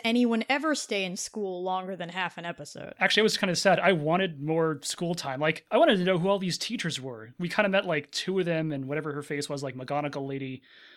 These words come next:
Speaker 2: But then, who was that divination teacher with a giant eye?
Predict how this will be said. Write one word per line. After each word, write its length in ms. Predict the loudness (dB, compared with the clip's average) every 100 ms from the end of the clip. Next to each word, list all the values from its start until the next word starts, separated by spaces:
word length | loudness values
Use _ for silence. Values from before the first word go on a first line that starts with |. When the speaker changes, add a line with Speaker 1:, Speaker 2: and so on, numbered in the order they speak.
| _ -4
Speaker 2:
But 100 | 2
then, 320 | 4 4 -2 _ _ -12
who 120 | -4 0
was 200 | 0 0
that 280 | -2 -2
divination 600 | 0 2 2 2 2 2 -2
teacher 340 | -2 -2 -4
with 120 | -6
a 20 | -2
giant 460 | 2 2 2 -2 2
eye? 520 | 4 4 2 -4